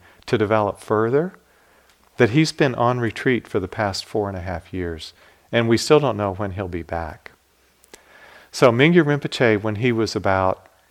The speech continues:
thirteen years old, entered his first three-year retreat, <laughs> directed by his father. And one of the things he really had to deal with was the frequency of his panic attacks.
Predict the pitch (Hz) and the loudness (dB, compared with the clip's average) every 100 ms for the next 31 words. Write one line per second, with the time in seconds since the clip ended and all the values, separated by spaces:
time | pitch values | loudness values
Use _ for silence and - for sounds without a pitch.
0 | - 135 127 - 139 120 110 95 104 104 | -2 2 2 2 -4 -2 -2 -2 -2 0
1 | 98 82 - _ _ _ - 123 123 107 | -2 -4 -8 _ _ _ 0 2 2 0
2 | 110 - 120 107 - - 107 95 90 87 | -4 -2 -2 -2 -2 -6 -4 -2 -2 -4
3 | 85 - - 73 - _ _ _ _ - | -8 -10 -12 -12 -14 _ _ _ _ -20
4 | 254 - 220 _ _ _ _ _ - _ | -20 -18 -20 _ _ _ _ _ -20 _
5 | _ _ - - - 104 107 104 113 90 | _ _ -20 -16 -4 2 4 4 0 0
6 | 92 90 90 98 - - 95 95 90 82 | 2 2 0 -4 -4 2 2 2 0 -6
7 | - - - 110 113 123 139 139 135 - | -12 -20 -6 -2 2 6 6 4 0 0
8 | 123 110 117 113 117 110 98 113 165 113 | 0 2 0 2 2 2 2 6 6 4
9 | 92 - _ 107 101 95 - - - _ | -4 -6 _ -6 -2 -2 -4 -12 -16 _
10 | _ _ - - 147 165 127 - 107 95 | _ _ -10 0 2 2 -2 -4 -4 -4
11 | 98 - - 120 175 - - 95 80 78 | -8 -8 -6 -4 -4 -6 -10 -10 -10 -12
12 | - - | -16 -18